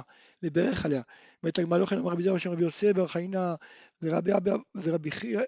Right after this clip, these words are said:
ורבי חייא בשם רבי יוחנן, מאי דכתיב, "לא תחונם, לא תיתן להם חן", כלומר, אסור להגיד על גוי, כן, לתת לו חן. אומרת הגמרא, מה אמר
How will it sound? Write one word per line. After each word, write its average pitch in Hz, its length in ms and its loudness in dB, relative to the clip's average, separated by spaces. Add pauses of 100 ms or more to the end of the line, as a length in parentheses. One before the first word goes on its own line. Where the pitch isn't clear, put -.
(140)
ורבי 165 260 0
חייא 214 220 2
בשם 190 280 -4
רבי 180 120 -2
יוחנן, 180 420 -2 (520)
מאי 202 180 2
דכתיב, 196 400 -2
"לא 185 60 4
תחונם, 190 440 -4
לא 190 60 -2
תיתן 208 240 -2
להם 185 200 2
חן", 170 200 -2
כלומר, 175 220 -6
אסור 233 180 -6
להגיד 196 260 -2
על 175 60 2
גוי, 190 260 2 (500)
כן, 202 140 -4
לתת 190 240 -4
לו 190 60 -6
חן. 160 260 0 (720)
אומרת 185 240 0
הגמרא, 170 240 0
מה 165 260 4
אמר 170 480 2